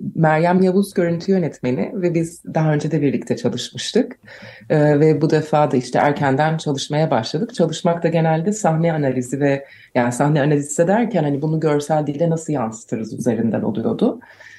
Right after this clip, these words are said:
Ee, ve şeyi karar vermiştik, yani çok az omuz kamerası kullanacağız.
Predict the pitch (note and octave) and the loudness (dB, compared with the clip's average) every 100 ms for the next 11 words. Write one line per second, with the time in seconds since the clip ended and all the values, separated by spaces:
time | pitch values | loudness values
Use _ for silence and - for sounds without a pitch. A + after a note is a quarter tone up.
0 | - - E3+ E3+ E3+ G#3+ G#3 G3+ G#3 G#3+ | -20 -6 0 2 4 4 4 6 6 4
1 | G#3+ F#3+ F#3+ G3 F#3+ F3+ F#3 F#3 - - | 2 2 4 4 4 4 2 -2 -6 -6
2 | - C#3+ C#3+ - F#3 - D#3 D3 C3 B2 | -2 0 0 -2 0 2 2 4 2 2
3 | - B2 A#2 A2 - - G#2 G2+ F#2+ G2+ | 0 2 2 0 -4 -4 2 2 2 -2
4 | - - - | -6 -12 -18